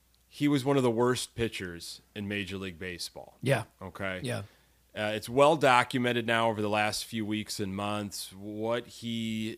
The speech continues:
Speaker 1: did in the offseason, who he talked to, um, the mechanics, you know,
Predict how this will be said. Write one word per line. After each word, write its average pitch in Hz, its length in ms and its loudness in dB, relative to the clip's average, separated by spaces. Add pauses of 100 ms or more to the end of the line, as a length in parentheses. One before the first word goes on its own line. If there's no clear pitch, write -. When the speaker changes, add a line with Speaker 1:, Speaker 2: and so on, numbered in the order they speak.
(140)
Speaker 1:
did 123 240 4
in 120 120 2
the 104 100 -2
offseason, 113 800 -2
who 104 160 -6
he 95 140 -8
talked 117 520 -2
to, 113 420 -2 (520)
um, 101 560 -6
the 101 60 -12
mechanics, 123 1040 -2
you 104 100 -10
know, 101 140 -8